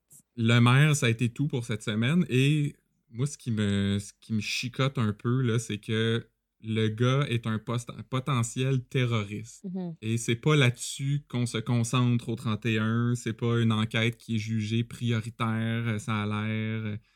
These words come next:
Speaker 1: il y a des liens avec le gars qui a essayé de tuer leur lieutenant, euh, un juge qui a été assassiné, et bof.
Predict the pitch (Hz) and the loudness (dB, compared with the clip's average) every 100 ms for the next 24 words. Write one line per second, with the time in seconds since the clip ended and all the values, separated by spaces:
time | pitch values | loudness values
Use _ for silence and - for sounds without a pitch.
0 | _ - 113 120 117 120 131 117 117 123 | _ -4 0 2 4 4 4 4 2 4
1 | 120 123 120 135 143 117 117 120 110 120 | 6 6 6 4 2 0 0 0 0 0
2 | 117 110 - 113 110 113 113 107 107 107 | 0 -2 -6 -6 -2 -2 0 -2 -2 -2
3 | 104 104 107 104 104 127 151 151 _ 101 | -2 -2 -2 0 -2 -2 -4 -6 _ -4
4 | 101 98 98 120 120 120 107 117 117 139 | -2 0 0 4 6 6 6 4 4 2
5 | 151 143 117 113 113 110 101 104 - 113 | -2 -2 -4 -2 -2 -2 -4 -8 -4 -2
6 | 123 143 117 123 139 131 110 113 107 - | 0 0 2 2 2 -2 -2 -2 -2 -8
7 | - | -20